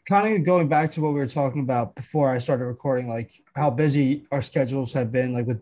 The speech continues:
starting basketball and the games and how long the basketball season goes. How hard is it for you just to manage your time in college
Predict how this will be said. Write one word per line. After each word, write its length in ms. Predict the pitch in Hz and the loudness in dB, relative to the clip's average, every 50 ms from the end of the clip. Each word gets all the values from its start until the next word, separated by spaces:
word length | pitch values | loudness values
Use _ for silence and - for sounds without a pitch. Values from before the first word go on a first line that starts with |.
| _ | _
starting 360 | - - - 147 127 123 123 110 | -6 -2 0 0 2 2 0 0
basketball 560 | 123 123 120 123 123 - - - 135 123 127 | 0 0 0 0 0 -2 -2 -2 -2 -2 -2
and 120 | 120 120 | -2 -4
the 40 | 120 | -6
games 360 | 113 123 120 123 123 113 117 | -4 -4 -4 -4 -4 -4 -4
and 80 | 127 123 | -2 0
how 140 | 135 135 123 | 2 2 2
long 380 | 120 120 127 135 139 139 139 | 2 2 2 2 2 2 2
the 80 | 135 120 | 0 -2
basketball 520 | 120 127 120 117 117 - - 123 117 113 | -4 -4 -4 -4 -6 -6 -6 -6 -6 -6
season 460 | - - 131 113 110 120 123 120 113 - | -4 -6 -6 -6 -4 -4 -6 -6 -4 -4
goes. 320 | 123 117 110 113 110 - - _ _ _ _ _ _ | -2 -2 -2 -2 -4 -6 -12 _ _ _ _ _ _
How 180 | - 185 208 185 | 0 2 4 4
hard 240 | 160 165 165 175 | 6 6 6 6
is 120 | 170 151 165 | 6 4 4
it 80 | 170 | 2
for 120 | 151 - 156 | 2 2 2
you 120 | 147 156 | 4 4
just 200 | 143 147 147 - | 2 0 -2 -2
to 80 | - 139 | -4 -2
manage 340 | 139 139 143 143 139 127 120 | -2 0 -2 -2 -2 -2 -4
your 100 | 135 123 | -6 -6
time 340 | - - 127 127 127 123 | -6 -6 -4 -4 -4 -6
in 100 | 120 117 | -6 -8
college 640 | 117 120 117 120 113 110 107 107 107 - - - | -6 -4 -2 -2 -2 -2 -4 -4 -8 -12 -16 -20